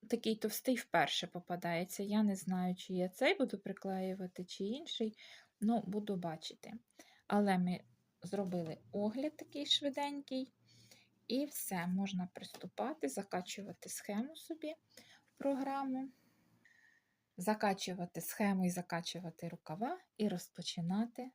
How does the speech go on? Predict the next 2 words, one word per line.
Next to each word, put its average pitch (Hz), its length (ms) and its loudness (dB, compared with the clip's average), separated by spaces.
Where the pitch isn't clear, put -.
вишивати 190 880 -6
отакого 208 840 -2